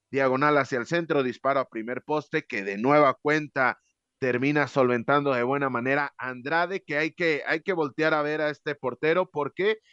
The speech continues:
me parece que fue una de las figuras del partido, y eso habla a las luces de que el tema de generación no fue un tema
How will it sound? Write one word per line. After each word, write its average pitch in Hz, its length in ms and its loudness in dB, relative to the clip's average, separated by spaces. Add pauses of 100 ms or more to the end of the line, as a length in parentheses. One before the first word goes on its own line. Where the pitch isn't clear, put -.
(140)
me 127 140 -4
parece 139 420 4
que - 120 -4
fue 135 140 0
una 135 200 2
de 127 100 2
las 113 200 0
figuras 127 560 0 (260)
del 131 260 -4
partido, 175 680 -4
y 190 160 -2
eso 202 340 -2
habla 185 480 0
a 151 140 -2
las 151 300 -6
luces 190 580 -2 (260)
de 147 160 4
que 151 140 4
el 143 160 2
tema 185 300 6
de 190 80 6
generación 151 800 0
no 147 260 0
fue 156 160 -8
un 151 140 -8
tema 156 420 2